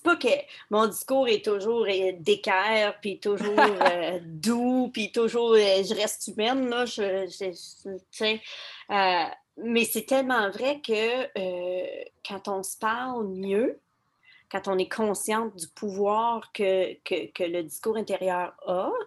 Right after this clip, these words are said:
Speaker 2: Mhm.
Speaker 1: euh, ça l'affecte tellement notre confiance,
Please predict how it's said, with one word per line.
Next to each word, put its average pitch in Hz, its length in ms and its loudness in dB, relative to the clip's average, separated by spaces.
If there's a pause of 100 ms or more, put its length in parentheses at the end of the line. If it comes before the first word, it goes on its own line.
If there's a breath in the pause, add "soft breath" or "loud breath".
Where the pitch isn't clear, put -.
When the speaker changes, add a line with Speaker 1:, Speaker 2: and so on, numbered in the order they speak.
(240 loud breath)
Speaker 2:
Mhm. 196 80 -12 (200 loud breath)
Speaker 1:
euh, 180 440 -4 (480)
ça - 200 0
l'affecte 208 420 -4
tellement 214 320 0
notre 247 280 -2
confiance, 202 920 -8